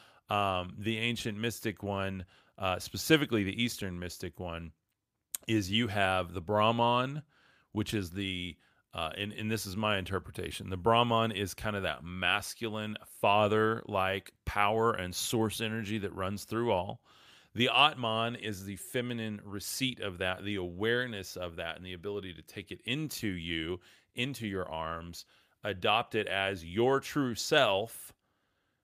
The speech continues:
internalize that, know it, fully experience it, become one with it, just as we hear about in all kinds of different scriptures that two will become one, divine feminine, divine masculine, that type of thing. And what is birthed out of that?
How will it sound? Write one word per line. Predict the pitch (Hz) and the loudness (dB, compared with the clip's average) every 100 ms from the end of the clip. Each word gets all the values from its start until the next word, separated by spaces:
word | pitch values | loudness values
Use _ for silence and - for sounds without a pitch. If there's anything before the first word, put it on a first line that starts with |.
| _ - | _ -4
internalize | 113 104 139 143 139 113 98 95 85 | -2 0 2 2 2 2 2 0 -2
that, | 98 90 95 - | 0 2 0 -2
know | 101 101 117 143 165 | -6 0 6 8 8
it, | 104 104 - - - | 6 4 0 -10 -12
fully | - - 160 156 143 | -14 -2 2 2 2
experience | 123 - 135 127 123 - | 0 -4 -4 -4 -4 -6
it, | 101 | -8
become | 104 - 120 107 92 | -8 -6 -6 -4 -4
one | 104 143 156 123 | -2 0 0 -2
with | 92 90 | -2 -2
it, | 98 98 | -4 -4
just | 107 113 - | -2 -2 0
as | 104 104 107 - - - _ - | 0 2 0 -4 -16 -20 _ -4
we | 110 | -4
hear | 110 113 | 4 4
about | 113 107 107 107 | 6 6 6 4
in | 101 | 2
all | 90 101 | -2 -4
kinds | - 117 | -4 -6
of | 117 | -6
different | 117 123 | -6 -8
scriptures | - 113 - 110 92 | -6 -6 -4 -4 -4
that | 98 92 | -4 -8
two | - 101 | -6 -4
will | 104 | -4
become | 110 - 113 113 | -4 -6 -6 -6
one, | 113 104 98 98 98 92 - _ | -2 0 0 0 -2 -6 -16 _
divine | - 80 92 101 | -12 -4 -2 -2
feminine, | - 104 98 98 | -4 -6 -6 -8
divine | 92 87 90 92 | -8 -6 -6 -4
masculine, | 92 90 - 95 90 | -6 -6 -10 -12 -10
that | 90 87 | -10 -10
type | 90 87 | -10 -10
of | 87 | -10
thing. | 92 87 - - _ | -10 -10 -12 -20 _
And | 117 117 110 | -2 0 2
what | 147 160 | 0 0
is | 143 92 | -4 -4
birthed | - 120 110 - - | 0 2 2 -4 -6
out | 92 92 | -4 -4
of | 80 | -6
that? | 78 76 - - | -8 -10 -10 -16